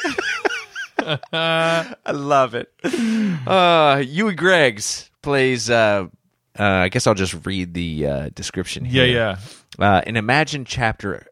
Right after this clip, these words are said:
Speaker 2: of, from Jesus's forty days of fasting and praying in the desert. On his way out of the wilderness,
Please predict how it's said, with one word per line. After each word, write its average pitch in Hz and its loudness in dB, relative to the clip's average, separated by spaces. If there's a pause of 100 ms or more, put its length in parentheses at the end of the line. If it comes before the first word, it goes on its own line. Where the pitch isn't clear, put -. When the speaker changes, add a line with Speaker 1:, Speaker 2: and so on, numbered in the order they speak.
Speaker 2:
of, 98 -4
from 98 0
Jesus's 113 -2 (240)
forty 139 0
days 90 0 (180)
of 98 -6
fasting 87 -4
and 87 -14
praying 78 -6
in 78 -8
the 82 -6
desert. 87 2 (380)
On 101 0
his 101 -2
way 101 0
out 101 4
of 90 -4
the 90 -12 (320)
wilderness, 98 0